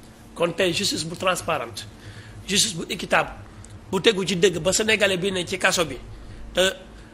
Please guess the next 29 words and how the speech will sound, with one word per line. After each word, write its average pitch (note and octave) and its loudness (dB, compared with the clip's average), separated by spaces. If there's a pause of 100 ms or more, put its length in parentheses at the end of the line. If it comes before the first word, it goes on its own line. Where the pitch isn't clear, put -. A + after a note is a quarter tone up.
(200)
benn G3+ 6
jow G3 2
yamba F3 4
wala F#3 4
benn G3 2
ginaar F3 4
yóbbu E3+ 2
ko D#3+ -2
fa, C3+ -4
wala E3+ 4
ñu F#3+ -2
tooñ F#3 2
ko F3 2
wala F3+ 4
tooñut, F#3 0 (1500)
ñu F#3 0
atte F#3 4
ko, - -8 (320)
mook F3+ 4
Sénégalais F3+ 4
bi E3+ 0
nga F3 4
xam D#3+ 0
ne D#3+ 4
dafa E3 2
am D#3+ 0
alal D#3 2
wala D#3 0
mook D#3 -6